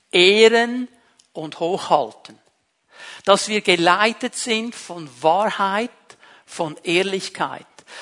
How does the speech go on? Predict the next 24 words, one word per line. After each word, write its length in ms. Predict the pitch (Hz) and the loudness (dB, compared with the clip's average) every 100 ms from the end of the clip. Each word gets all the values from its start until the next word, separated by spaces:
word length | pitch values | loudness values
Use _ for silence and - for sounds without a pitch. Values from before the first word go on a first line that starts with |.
| - | -12
Dass 160 | - - | -10 -4
überall, 540 | 233 233 240 226 220 | -2 2 4 4 2
wo 220 | 160 214 240 | 4 2 4
wir 160 | 247 | -2
sind, 520 | - 214 208 220 240 - | -2 -4 -4 -6 -12 -4
wo 220 | 170 214 | 0 2
wir 180 | 240 240 | 0 -4
uns 240 | 240 - | -6 -6
bewegen, 760 | - 226 180 190 208 214 220 220 | 2 2 2 0 0 -2 -8 -6
wo 140 | 156 190 | 0 0
unser 340 | 233 233 269 | 0 -6 -4
Leben 420 | 220 196 220 220 | 0 2 2 0
uns 160 | 226 214 | -6 -6
hinführt, 640 | 190 190 202 - 202 226 - - - | -6 -6 -10 -8 -8 -8 -12 -16 -4
wir 140 | 196 | -2
das 160 | 190 - | -2 -4
Prinzip 640 | 190 180 - 214 226 - | -6 -6 -6 -6 -6 -6
der 200 | 208 170 | -4 -2
Wahrheit 640 | 147 170 202 185 180 180 - _ | 0 2 0 0 -4 -4 -8 _
ehren 720 | 180 175 196 226 240 240 254 - - _ _ | 0 2 4 4 4 0 -4 -8 -20 _ _
und 260 | - 170 - | -8 -8 0
hochhalten. 880 | 180 196 - 185 123 98 - - - - - - | 4 4 6 4 4 -4 -20 -20 -20 -20 -18 -14
Und 220 | 170 - | -8 0
darum 400 | 196 240 254 247 | 2 2 0 -2